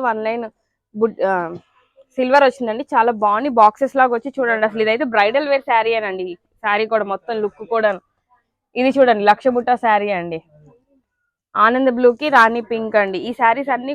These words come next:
కూడా ఫైవ్ థౌజండ్ నుంచి సిక్స్ థౌజండ్ only వివిఆర్ హ్యాండ్లూమ్స్ లోనే. మీకు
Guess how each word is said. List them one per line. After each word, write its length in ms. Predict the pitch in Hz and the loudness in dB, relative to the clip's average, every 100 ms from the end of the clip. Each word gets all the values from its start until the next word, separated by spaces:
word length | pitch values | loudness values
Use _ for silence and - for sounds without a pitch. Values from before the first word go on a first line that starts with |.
| 285 | -6
కూడా 240 | 277 302 285 | -6 -4 -4
ఫైవ్ 160 | 240 254 | -4 0
థౌజండ్ 280 | 254 247 254 | 0 0 -4
నుంచి 140 | 254 294 | -10 -14
సిక్స్ 180 | 269 _ | -16 _
థౌజండ్ 300 | 233 226 247 226 | -6 -4 -8 -8
only 180 | 247 254 | -6 -6
వివిఆర్ 340 | 240 240 254 247 | -4 4 4 4
హ్యాండ్లూమ్స్ 420 | 226 220 240 240 | 0 -2 -8 -8
లోనే. 160 | 247 294 294 | -8 -6 -6
మీకు 200 | 254 320 | -6 -8